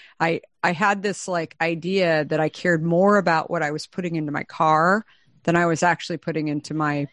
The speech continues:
body. Like, I re-, I, like, I was like, "Oh, only put this kind of oil in, you know, my car." And, and I thought, you know, it's pretty sad. Like, I was kind of laughing at myself that I just had been fooled by this word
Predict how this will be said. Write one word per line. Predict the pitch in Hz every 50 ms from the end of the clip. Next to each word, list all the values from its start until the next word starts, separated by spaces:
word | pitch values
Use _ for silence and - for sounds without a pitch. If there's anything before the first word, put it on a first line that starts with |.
| _
body. | - 160 156 151 147 139 139 147 - _ _ _ _ _ _ _ _ _ _ _ _ -
Like, | 196 190 180
I | 202 208
re-, | 202 196 208 214 - -
I, | 190 196
like, | 196 190 190 185 - 190
I | 185
was | 185 185 180 156 -
like, | 185 180 175 175 - -
"Oh, | - 294 - - -
only | - 180 190 214 247 254 262 262 262
put | - - 254 262 247 - -
this | 202 214 220 - -
kind | - 240 220 226 226
of | - -
oil | - - - - - - - - -
in, | - - - - - - - -
you | - 214
know, | 214 196 190
my | 190 196
car." | - - 233 233 - -
And, | 220 247 226 - - - - -
and | 240 247
I | 247 247 247
thought, | - 254 247 254 226 -
you | 220 240
know, | 247 247 247 254 233 226 214 - _ _ _ _ _ _
it's | - 226 226 - -
pretty | - _ - - 359 427 320
sad. | - - - - - 170 185 180 - - - - - -
Like, | 180 180 -
I | 185 196
was | 202 185 -
kind | - 233 214
of | 208 196
laughing | 180 170 175 185 196 - - 226 214
at | 196 185 -
myself | 165 160 160 - - - 269 294 277 208 170 156 151 - _
that | - 190 175 170 - - -
I | 160 170 175 175 175 175 170 160 -
just | - 180 - - -
had | 190 180 160
been | - 175 175 170
fooled | - - - 277 359 381 - - - -
by | _ 170 170 165
this | 156 160 - -
word | - 165 165 160 165 160